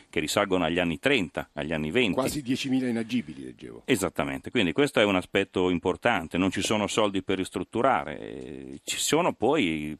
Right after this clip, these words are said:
Speaker 1: poche case nuove, così banalizziamo, che vengono costruite e di conseguenza c'è la guerra per accaparrarsi
Speaker 2: E
Speaker 1: pochi.
Speaker 2: tutte le gru che vediamo in un'area grande come questa sono per case che non si possono permettere le persone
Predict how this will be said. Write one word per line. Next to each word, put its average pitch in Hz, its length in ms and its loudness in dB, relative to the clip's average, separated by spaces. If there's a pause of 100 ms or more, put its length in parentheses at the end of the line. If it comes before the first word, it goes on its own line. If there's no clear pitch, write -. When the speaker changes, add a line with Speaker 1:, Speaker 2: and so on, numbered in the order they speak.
Speaker 1:
poche 117 320 2
case 92 360 2
nuove, 95 520 4
così 87 240 -2
banalizziamo, 85 640 2
che 90 120 -2
vengono 95 380 0
costruite 117 720 0
e 76 120 -6
di 80 80 -14
conseguenza 107 680 0 (200)
c'è - 160 0
la 95 100 2
guerra 90 380 2
per 87 160 0
accaparrarsi 80 580 -2
Speaker 2:
E 80 40 -6
Speaker 1:
pochi. - 360 -4
Speaker 2:
tutte 175 180 2
le 147 120 0
gru 156 280 -2
che 147 160 -2
vediamo 131 520 2
in 123 80 2
un'area 127 320 0
grande 123 320 -2
come 120 200 -2
questa 135 340 -2
sono 101 220 -4
per 87 200 -4
case 113 460 -4
che - 120 -6
non 95 120 -2
si - 140 -10
possono 95 340 -6
permettere 90 640 -8
le 85 80 -12
persone 78 540 -12